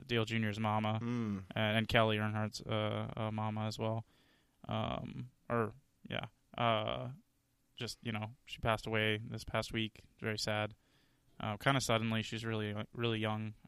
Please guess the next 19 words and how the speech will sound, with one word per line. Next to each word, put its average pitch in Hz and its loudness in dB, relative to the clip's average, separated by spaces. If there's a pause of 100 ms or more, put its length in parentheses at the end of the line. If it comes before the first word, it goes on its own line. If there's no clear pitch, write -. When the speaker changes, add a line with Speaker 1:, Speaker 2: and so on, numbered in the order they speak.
Speaker 1:
Um, 113 -8 (720)
but, - -6
uh, - -4 (140)
but - -6
she 127 0
was, 113 -4
she 120 -6
was 113 -6
sick, - -8
so. - -10 (320)
Speaker 2:
Yeah. 98 -4 (460)
Speaker 1:
Yeah. 58 -8 (680)
Speaker 2:
Yeah, 113 6 (160)
it's 104 -4
a 120 6
hard 127 4
thing. 117 4
I, 113 4
uh, 104 4